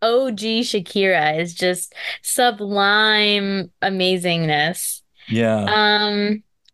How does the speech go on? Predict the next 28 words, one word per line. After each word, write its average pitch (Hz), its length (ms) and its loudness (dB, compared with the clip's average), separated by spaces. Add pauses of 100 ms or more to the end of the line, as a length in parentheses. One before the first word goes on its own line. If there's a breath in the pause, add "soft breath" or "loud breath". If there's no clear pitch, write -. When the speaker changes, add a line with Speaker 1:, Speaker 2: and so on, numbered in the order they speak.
(260)
Speaker 1:
Musas 233 720 0
by 190 160 0
Natalia 185 560 0
Lafourcade. 175 880 0 (540)
Speaker 2:
Okay. 110 260 -2 (840)
I 120 120 0
have 135 260 2
no 117 100 4
idea 120 280 0
Speaker 1:
Um, 110 40 2
Speaker 2:
what 110 100 0
you 107 60 -2
just 107 160 -2
said, 131 300 -2
but 113 140 0
I'm, 101 280 -2
uh, 101 380 0
I'm 104 200 -2
gonna 104 200 0
say 220 140 0
Speaker 1:
Musas 302 380 0
Speaker 2:
okay. 269 100 0
Speaker 1:
is 240 100 0
like 220 240 0
muses, 208 720 0
kind 240 280 0
of, 240 160 2
and 196 440 -2